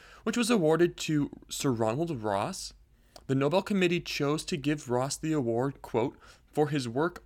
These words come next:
on malaria, by which he has shown how it enters the organism and thereby has laid the foundation for successful research on this disease and methods of combating it,"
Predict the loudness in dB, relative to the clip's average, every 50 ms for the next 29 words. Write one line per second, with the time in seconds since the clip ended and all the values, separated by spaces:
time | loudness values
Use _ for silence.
0 | -6 -2 -2 -2 0 0 0 0 2 2 2 2 0 -2 -4 -6 -12 -18 -20 -20
1 | -18 -10 -4 -2 0 0 0 0 -2 -2 -4 -6 -6 -6 -4 -4 -6 -6 -6 -4
2 | -2 0 0 0 -2 -4 -6 -6 -4 -4 -2 -4 -4 -4 -4 -6 -4 -4 -4 -4
3 | -4 -2 -4 -4 -2 -4 -4 -4 -4 -4 -4 -4 -4 -4 -6 -6 -6 -8 -12 -16
4 | -20 -20 -20 -18 -10 -4 -2 0 0 2 2 0 0 0 -2 -2 0 0 -2 -2
5 | -4 -6 -4 -4 -4 -2 -2 0 0 -2 -2 -4 -8 -8 -6 -6 -4 -4 -2 -2
6 | -2 -2 -2 -4 -6 -8 -6 -6 -6 -6 -6 -8 -10 -8 -6 -4 -4 -4 -4 -4
7 | -4 -2 -2 0 -2 -2 -2 -2 -4 -4 -4 -6 -8 -8 -6 -4 -4 -4 -4 -6
8 | -8 -6 -6 -6 -4 -2 -4 -4 -4 -10 -14 _ -20 -20 -20 -20 -16 -10 -6 -4
9 | -4 -2 -2 -4 -2 0 -2 -2 -2 -4 -10 -12 -14 -12 -8 -6 -6 -4 -4 -4
10 | -6 -6 -8 -8 -8 -8 -8 -10